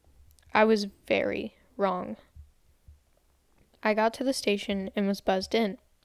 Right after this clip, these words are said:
An officer escorted me to a small, cold room with a camera. He gave me a bottle of water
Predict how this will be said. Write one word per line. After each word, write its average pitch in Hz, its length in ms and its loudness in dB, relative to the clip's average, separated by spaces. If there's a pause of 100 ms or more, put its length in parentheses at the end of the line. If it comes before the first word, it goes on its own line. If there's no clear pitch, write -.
(1200)
An 220 140 0
officer 254 480 2
escorted 208 480 0
me 190 280 -2
to - 180 -4
a 190 80 0
small, 214 500 2
cold 208 320 2
room 190 360 0
with 190 120 -4
a 208 60 -4
camera. 202 520 -4 (520)
He 220 100 -6
gave 208 180 4
me 202 140 2
a 196 60 2
bottle 202 380 4
of 247 60 4
water 196 420 2